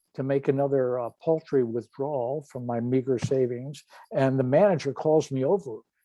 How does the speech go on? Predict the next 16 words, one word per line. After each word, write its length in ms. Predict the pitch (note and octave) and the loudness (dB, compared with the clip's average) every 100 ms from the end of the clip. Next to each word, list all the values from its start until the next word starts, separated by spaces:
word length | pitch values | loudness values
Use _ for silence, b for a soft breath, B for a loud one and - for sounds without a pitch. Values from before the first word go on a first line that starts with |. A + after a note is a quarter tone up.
| _ | _
and 80 | C3+ | -10
he 40 | |
goes, 180 | C#3 C#3 | -4 -4
Francesco, 760 | - D3 C3 F3+ - E3+ A2+ - - | -4 -10 -4 -4 -4 -6 -6 -8 -12
come 140 | E3 | -8
over 180 | D3+ D3+ | -6 -6
here, 200 | A2+ G#2+ C3+ | -8 -10 -14
in 60 | |
kind 200 | C3 F#3+ | -8 -4
of 60 | F#3+ | -4
a 60 | F#2 | -4
secretive 600 | - F#3+ - D3 A#2 - | 0 0 2 2 0 -4
tone. 400 | C#3+ G3 A#2 F#2+ _ _ _ _ | -2 -2 -2 -8 _ _ _ _
And 120 | D#3 | -4
he 60 | D#3 | 0
goes 240 | D3 C#3 | 4 2